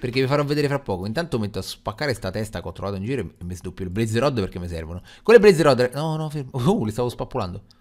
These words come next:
Le Blaze Rod, ragazzi, ci devo fare la... come si chiama? La Ender Chest si chiama? Non vorrei sbagliarmi. Sì, Ender Chest. La Ender Chest è quella della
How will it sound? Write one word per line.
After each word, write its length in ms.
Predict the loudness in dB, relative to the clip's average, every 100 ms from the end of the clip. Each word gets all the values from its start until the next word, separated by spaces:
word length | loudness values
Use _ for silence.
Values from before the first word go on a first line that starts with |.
| _ _ _ _ _
Le 140 | -2 2
Blaze 240 | 4 6
Rod, 200 | 4 4
ragazzi, 300 | 2 0 0
ci 80 | 0
devo 140 | 2
fare 380 | 2 2 0 -8 _ _ _ -20 -16 -4
la... 540 | 0 2 4 4 4 2
come 120 | -2
si 60 | -2
chiama? 280 | -2 -2 -6 -14 -20 _ _ _ -6
La 220 | 0 2
Ender 300 | 4 4 4
Chest 540 | 2 2 2 2 -6 -6
si 120 | -2
chiama? 440 | -2 -2 -4 -6
Non 120 | -6
vorrei 180 | -4 -4
sbagliarmi. 460 | -4 -4 -4 -6 -6
Sì, 180 | -4 -2
Ender 220 | -2 -2
Chest. 280 | -6 -10 -12 -14 -16 -4
La 80 | 2
Ender 160 | 4 6
Chest 260 | 4 2
è 60 | 2
quella 240 | 4 4
della 580 | 4 4 4 2 0